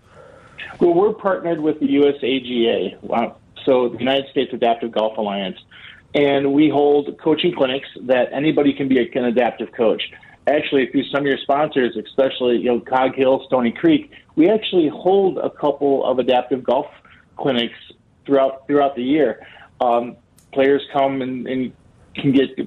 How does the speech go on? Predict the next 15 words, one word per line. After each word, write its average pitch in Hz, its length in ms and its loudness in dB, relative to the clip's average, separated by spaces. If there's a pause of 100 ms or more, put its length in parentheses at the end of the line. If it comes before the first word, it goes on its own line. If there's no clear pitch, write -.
uh, 117 400 2 (460)
taught 139 280 0
by 117 260 -2
one 123 260 -6
of 120 100 -4
our, 123 140 2 (100)
one 127 380 -2
of 120 60 2
our 120 100 4
playing 135 340 -2
personnels. 143 540 0 (440)
Uh, 131 80 2
they 127 140 0
can 131 160 -4
also 135 680 2